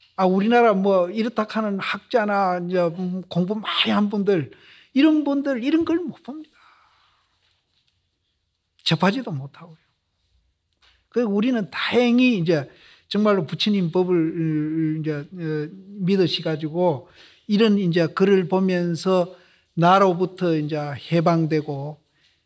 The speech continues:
이제 정말로 대자윤이 돼가지고 어디에도 걸리지 않고 자유자재하면서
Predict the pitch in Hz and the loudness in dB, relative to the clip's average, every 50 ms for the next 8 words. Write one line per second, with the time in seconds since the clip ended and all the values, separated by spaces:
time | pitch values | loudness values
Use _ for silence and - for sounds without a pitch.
0 | _ _ - 160 170 160 - - 196 220 233 240 233 220 180 - - 165 175 180 | _ _ -6 -4 -4 -2 0 0 2 4 4 6 6 4 4 2 4 4 4 4
1 | 175 175 165 175 185 190 185 185 180 170 160 143 165 160 156 151 156 156 151 151 | 2 2 2 2 2 2 0 0 0 0 0 0 0 0 0 0 -2 -2 -2 -4
2 | 156 151 160 160 151 151 202 262 294 302 294 277 240 202 208 190 - 170 170 185 | -4 -2 -2 -2 -2 -2 -2 -4 0 0 2 2 4 2 2 0 0 -2 -2 -2
3 | 185 170 185 170 160 156 - 165 160 - - - - - - 196 175 165 165 147 | -2 -4 -4 -4 -4 -6 -8 -12 -14 -12 -12 -14 -14 -12 -10 -10 -8 -8 -8 -8
4 | 147 165 160 151 151 143 - - 175 156 135 | -6 -6 -6 -8 -8 -8 -4 -2 -2 -2 -4